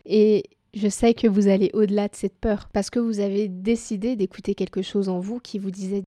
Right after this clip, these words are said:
de vous confronter à cette peur, de la prendre par la main et puis d'y aller quand même.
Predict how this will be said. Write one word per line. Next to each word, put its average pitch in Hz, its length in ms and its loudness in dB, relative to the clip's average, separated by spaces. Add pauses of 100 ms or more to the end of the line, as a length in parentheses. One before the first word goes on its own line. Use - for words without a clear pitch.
de 208 80 -4
vous 196 120 -8
confronter 214 600 -4
à 190 60 0
cette - 200 -8
peur, 220 220 -2
de 196 80 -2
la 170 120 -4
prendre 208 260 -10
par 202 160 -8
la 196 140 -8
main 208 200 -8
et 208 80 -8
puis - 160 -16
d'y 180 180 -4
aller 180 160 -4
quand 175 160 -8
même. 185 220 -8